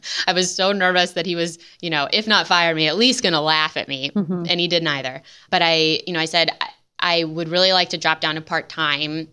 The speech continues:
Speaker 1: to try to bring this to market." And he, and I have to give him credit for it, he said, "Look, as long as you can do our work in three days a week, you can do whatever you want on the other two." And again, I think that's, you know, a true entrepreneur, right?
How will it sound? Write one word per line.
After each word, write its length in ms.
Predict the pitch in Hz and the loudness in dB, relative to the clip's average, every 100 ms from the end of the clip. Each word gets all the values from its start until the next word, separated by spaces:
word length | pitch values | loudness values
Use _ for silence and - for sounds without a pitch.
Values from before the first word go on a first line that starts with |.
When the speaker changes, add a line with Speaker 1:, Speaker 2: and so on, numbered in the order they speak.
| _ _ _ | _ _ _
Speaker 1:
to 160 | - 160 - _ | -6 -6 -12 _
try 240 | - 160 156 | -2 0 2
to 120 | 165 | 0
bring 320 | 160 165 165 | -2 -2 -2
this 160 | 170 - | -2 -4
to 80 | 208 | 0
market." 460 | 262 294 139 - _ - | 0 0 -2 -4 _ -6
And 480 | 170 170 165 165 160 - - | 0 2 0 -2 -6 -10 -20
he, 480 | - 208 190 185 170 | -10 -2 0 2 2
and 140 | 175 165 | 0 -2
I 60 | |
have 180 | 160 165 | -2 -4
to 80 | 156 | -8
give 120 | 208 | -6
him 100 | 247 | -4
credit 280 | 247 294 277 | 0 2 2
for 200 | - 185 | 0 0
it, 100 | 170 | 0
he 140 | 185 | -2
said, 220 | 175 175 175 | -2 0 2
"Look, 240 | 269 269 - - - - - | 0 -2 -14 -18 -18 -12 -6
as 160 | 185 170 | -4 0
long 240 | 196 220 | 2 2
as 160 | 269 226 | 2 0
you 100 | 226 | -2
can 140 | 214 | -2
do 160 | 180 175 | 0 2
our 180 | 165 | 2
work 380 | 165 165 160 - - _ _ _ | 2 -2 -2 -8 -20 _ _ _
in 80 | 165 | -10
three 160 | 160 165 | -4 0
days 180 | 170 170 | 0 0
a 40 | |
week, 260 | 190 240 - | -2 -2 -4
you 120 | 160 | -8
can 100 | 160 | -4
do 80 | 156 | -2
whatever 300 | 151 165 180 | 0 0 -2
you 180 | 185 | -2
want 240 | 156 151 147 | 0 0 -2
on 120 | 147 | -6
the 100 | 143 | -6
other 140 | 139 139 | -8 -8
two." 260 | - - - _ _ _ _ _ - | -8 -8 -10 _ _ _ _ _ -8
And 140 | - 196 | -2 0
again, 240 | 190 185 | 2 2
I 100 | 151 | 0
think 200 | 151 170 | 0 0
that's, 340 | 170 160 - - | -2 -2 -8 -8
you 100 | 180 | -4
know, 100 | 143 | 0
a 100 | 160 | 0
true 420 | 175 - 262 233 | 0 0 2 4
entrepreneur, 720 | 185 185 180 170 165 156 139 135 | 4 2 0 -4 -4 -2 -2 0
right? 340 | 139 170 - | 2 2 0